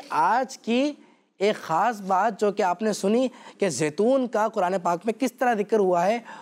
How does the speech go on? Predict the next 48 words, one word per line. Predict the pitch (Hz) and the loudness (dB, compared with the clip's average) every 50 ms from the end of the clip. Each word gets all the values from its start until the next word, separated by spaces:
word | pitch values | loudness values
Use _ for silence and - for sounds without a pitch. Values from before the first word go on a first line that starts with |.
| - - | -8 -4
اور | - 226 240 | -2 -2 -2
کیا | - - 208 180 | 0 -2 -2 -2
کیا | 180 - 226 | 0 0 -2
برکتیں | 185 151 139 - 175 170 185 202 | 0 -2 -2 -2 -2 -2 0 0
ہیں | 190 | 0
زیتون | 156 156 135 - 143 127 110 104 | 0 -2 -4 -4 -4 -6 -6 -8
کی۔ | - - 110 _ _ _ _ _ _ _ _ _ | -12 -18 -20 _ _ _ _ _ _ _ _ _
تو | - | -2
آپ | 147 151 165 190 220 254 247 - | 0 2 2 2 0 0 -2 -4
نے | 262 247 247 262 277 277 - - - _ _ _ | -4 -2 0 0 -2 -4 -8 -14 -20 _ _ _
زیتون | - 139 190 196 202 208 254 277 285 | -4 -2 -2 -2 0 0 0 2 2
کی | 254 269 | 2 2
مسواک | 247 214 202 - - 240 262 | 2 2 0 0 0 0 0
ضرور | 247 233 233 233 240 214 | 0 0 2 2 2 2
حاصل | 185 185 175 214 220 | 0 -2 -2 -2 -2
کر | 202 190 170 | 0 0 0
لینی | 156 151 147 143 135 | 0 0 -2 -4 -4
ہے۔ | 127 - | -6 -4
اچھا، | - 175 - 277 254 | -6 -4 -2 -2 -2
میں | 233 233 226 | 0 0 -2
آپ | 220 226 - | -2 -2 -2
کو | 269 | -2
آسان | 220 - 208 214 247 226 | -2 0 -2 -2 -2 -2
طریقہ | 240 247 240 254 | -2 -2 0 0
بتاؤں | 233 233 220 233 240 240 | -2 0 0 -2 -2 -2
کہاں | 226 190 185 196 202 | -2 -2 -2 -2 -2
سے | - 240 | -2 -2
ملے | 226 214 220 | -2 0 0
گی | 208 240 | 0 -2
تازہ | - 202 180 175 180 | -2 -2 -2 -2 -2
مسواک۔ | 175 156 139 - - 117 - - _ _ _ _ _ _ _ _ _ _ _ _ | -4 -4 -6 -6 -6 -8 -8 -10 _ _ _ _ _ _ _ _ _ _ _ _
آپ | - 151 170 196 214 208 - - | 0 0 2 2 0 -2 -2 -2
کو | 254 226 156 160 | -2 -2 0 -2
ہفتہ | 160 - - - 226 202 | -4 -4 -4 -2 -2 0
وار | 185 175 185 202 208 | 2 2 2 2 0
سنتوں | 208 - - 180 185 180 170 190 208 180 | 0 -2 -2 -2 0 0 0 0 0 0
برا | 185 180 180 | 0 0 0
جو | 170 202 | 0 0
اجتماع | 180 - 123 - - - 180 196 180 | -2 -2 -4 -6 -4 -2 0 0 0
ہوتا | 165 - 190 | -2 -2 -2
ہے | 202 | -2
نا | 247 | 0
جمعرات | 240 185 180 165 170 170 170 - | 0 0 -2 -2 -2 -4 -4 -4
والے | 170 160 151 135 | -4 -6 -4 -6
دن | 135 139 123 - _ _ _ _ _ - | -6 -10 -14 -16 _ _ _ _ _ 0
دعوت | 143 139 143 160 156 160 | 0 0 0 0 -2 -6
اسلامی | 135 147 139 127 127 131 | -8 -8 -8 -10 -10 -8
کا، | 135 131 | -8 -8